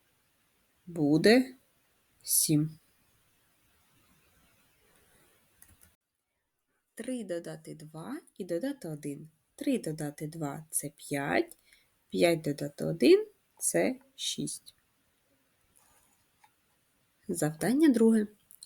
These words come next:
У кожній парі виразів усно знайди значення першого виразу та здогадайся, яке значення матиме другий вираз у парі. П'ять додати один — це шість, шість додати два —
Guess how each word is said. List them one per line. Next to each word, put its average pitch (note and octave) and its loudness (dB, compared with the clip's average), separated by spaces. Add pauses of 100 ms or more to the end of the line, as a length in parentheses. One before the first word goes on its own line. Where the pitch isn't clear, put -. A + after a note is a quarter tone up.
У C4 0
кожній A#3+ 10
парі E3+ -4 (100)
виразів D#3 0 (520)
усно C#4 12
знайди D#3+ -2
значення D#3 -2
першого A3 0
виразу C#4+ 6 (480)
та D4+ 4
здогадайся, E3+ 0
яке A#3 2
значення A#3 -2
матиме A3+ 0
другий D#3+ -2
вираз E3+ -4 (260)
у A3+ -4
парі. - -14 (880)
П'ять A#3+ 6
додати D#3+ 0
один — D#3 0 (840)
це D3 -2
шість, D3+ 0 (100)
шість F3+ 0
додати D#3+ 0
два — D#3+ 0